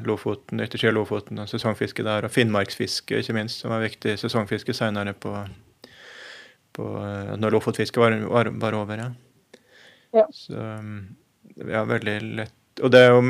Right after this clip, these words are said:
Speaker 1: jeg mener jo at, eh, eller mener det er statistisk faktum, men at det er, det er mer variabel vind her på vestkysten enn det er i Skagerrak, at det er mer,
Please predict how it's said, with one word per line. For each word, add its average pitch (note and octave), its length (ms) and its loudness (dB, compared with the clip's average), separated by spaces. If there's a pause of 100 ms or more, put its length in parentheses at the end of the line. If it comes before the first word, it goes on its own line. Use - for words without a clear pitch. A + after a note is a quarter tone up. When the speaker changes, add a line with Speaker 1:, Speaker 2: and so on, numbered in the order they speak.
Speaker 1:
jeg B2+ 260 2
mener B2+ 240 6
jo A2+ 60 4
at, - 400 -8
eh, A#2 320 4
eller A2+ 200 2
mener G#2+ 300 -2
det A2 80 0
er A2 80 -4
statistisk B2 440 0
faktum, A#2+ 260 0
men A#2+ 80 4
at A#2 100 0
det B2+ 80 8
er, B2 100 4 (180)
det A#2+ 160 2
er B2 40 4
mer A2+ 340 6
variabel A2+ 800 4
vind B2 260 2 (360)
her A2+ 140 -2
på A2+ 120 -6
vestkysten A2+ 560 -2
enn A#2 140 0
det G#2+ 80 2
er G#2 80 -2
i - 20 -8
Skagerrak, G#2+ 480 0
at - 120 -10
det A2+ 100 -6
er A2 80 -6
mer, G2+ 260 -4